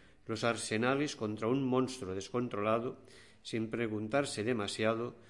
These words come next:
por qué existe tal terrorismo, quién lo ha fomentado, qué raíces tiene, qué financiación.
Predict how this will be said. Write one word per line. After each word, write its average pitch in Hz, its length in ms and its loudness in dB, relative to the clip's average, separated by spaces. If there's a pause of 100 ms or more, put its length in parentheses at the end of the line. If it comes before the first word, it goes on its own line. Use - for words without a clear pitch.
(300)
por 107 240 0
qué 151 340 2
existe 107 540 -4
tal 123 260 0
terrorismo, 101 720 -4 (540)
quién 135 320 4
lo 117 80 4
ha 117 60 2
fomentado, 104 720 -4 (560)
qué 139 160 6
raíces 123 520 2
tiene, 92 440 -4 (560)
qué 147 120 6
financiación. 107 920 -2